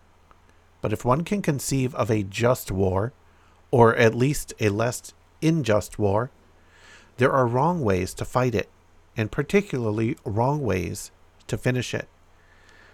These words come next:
There are also, come to think of it, wrong ways to begin wars too, namely,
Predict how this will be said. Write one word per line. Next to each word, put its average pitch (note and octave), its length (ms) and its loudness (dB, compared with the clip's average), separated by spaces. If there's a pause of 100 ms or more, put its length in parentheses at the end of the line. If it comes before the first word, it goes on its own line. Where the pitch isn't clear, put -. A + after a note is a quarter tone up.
(220)
There G#2+ 160 6
are A2+ 180 2
also, C3 360 2
come - 240 -6
to C3+ 80 -2
think F3 240 -4
of G2 80 -6
it, G#2+ 240 -2
wrong C#3 320 2
ways A#2 300 -2
to - 120 0
begin C#3 400 0
wars G2+ 540 -2
too, D3 400 -2 (880)
namely, B2+ 500 0